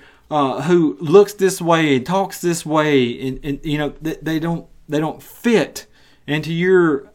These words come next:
uh, preconceived church ideas. Don't condemn, because God's Word and the Holy Spirit will do that. It's not our job.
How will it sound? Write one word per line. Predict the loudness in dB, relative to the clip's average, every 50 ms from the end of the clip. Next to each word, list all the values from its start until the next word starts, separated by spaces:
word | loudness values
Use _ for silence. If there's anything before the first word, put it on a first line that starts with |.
| _ -8
uh, | -4 -2 0 0 0 0 -2 -2 -4 -6 -8 -8 -10 -14 -16 _ _ _ _ _ _ _ _ _ _ _ _ _ -4
preconceived | 0 0 0 2 0 -4 -2 -2 -4 -4 -4
church | -2 -2 -2 -2 0 0
ideas. | 0 0 0 0 0 0 0 0 0 0 -2 -6 -10 -14 -14 -16 -16 _ _ _ _ _ _ _ _ _ _ _ _ -20 -6 -2
Don't | 0 0 0 0 -2 -6 -10 -16 _ _ _ _ _ _ -16
condemn, | -10 -8 -6 -4 -4 -2 -2 -2 -4 -6 -8 -12 -16 -18 -20 _ _ _ _ _ _ _ _ _ _ _ _ _ _ -12
because | -8 -4 -2 -2 -2
God's | -2 -4 -4 -4 -4 -4 -6 -8
Word | -6 -6 -4 -2 -2 -2 -4 -6
and | -6 -8 -6
the | -6
Holy | -6 -6 -2 -2 -2 -2
Spirit | -2 -4 -4 -2 -2 -2 -2 -4 -10 -16 _ _ _ _ _ _ _ _ _
will | -10 -10 -8
do | -6 -4 -4 -4
that. | -4 -6 -10 -14 -16 -20 _ -20 _ _ _ _
It's | -20 -12 -8
not | -6 -4 -4
our | -4 -4 -6 -6
job. | -6 -8 -8 -10 -10 -14 -18